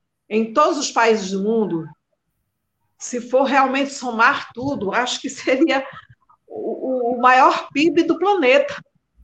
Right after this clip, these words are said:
Não só aqui no Brasil, como somar todos os países do mundo, seria, mas, é, o que a gente ainda escuta hoje em dia é quando a, a, a,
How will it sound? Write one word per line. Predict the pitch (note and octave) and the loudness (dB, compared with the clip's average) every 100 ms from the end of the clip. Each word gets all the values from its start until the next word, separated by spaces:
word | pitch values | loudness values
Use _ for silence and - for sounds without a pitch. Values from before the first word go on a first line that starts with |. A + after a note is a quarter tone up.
| _ _ _ _ _ _ _ _ _ _ _ - - | _ _ _ _ _ _ _ _ _ _ _ -20 -16
Não | F3+ A#3 A#4 | -4 2 2
só | - E4+ | 4 2
aqui | E4 | 4
no | C#4+ | 2
Brasil, | A#3 G#3+ G#3+ C#4+ | 4 4 4 -2
como | - B3 A3+ | -2 -4 -4
somar | B3+ B3+ B3 | 0 0 0
todos | D4 D4+ | -2 -2
os | - | -2
países | C#4 B3+ B3+ A#3 | 0 0 -2 -8
do | A3+ | -6
mundo, | B3 C4+ F#3 D#3+ | -4 -4 -6 -8
seria, | - A3+ G#3 C4 F#3+ E3 - _ _ _ | -2 0 0 0 0 -2 -16 _ _ _
mas, | G#3+ A#3 B3 C4+ - - - _ - _ _ _ _ _ - | 0 2 4 0 -6 -14 -18 _ -20 _ _ _ _ _ -6
é, | A3+ A3+ G#3 F#3+ E3 E3 - _ _ | -2 2 4 4 2 0 -8 _ _
o | - F#3+ | -20 -4
que | C#4 | 0
a | |
gente | B3+ C#4+ D4 | 0 0 0
ainda | C#4+ C#4 | 0 0
escuta | D4+ - D4+ E4 D4 | -2 -2 -2 2 4
hoje | C4 A#3+ | 4 2
em | G#3+ | -2
dia | A#3 C#4+ | -2 -2
é | |
quando | D4 C4 C#4 C4+ | -2 -2 0 2
a, | |
a, | - A3+ G3+ G3+ F#3 E3 | 4 4 2 2 2 0
a, | E3 | -4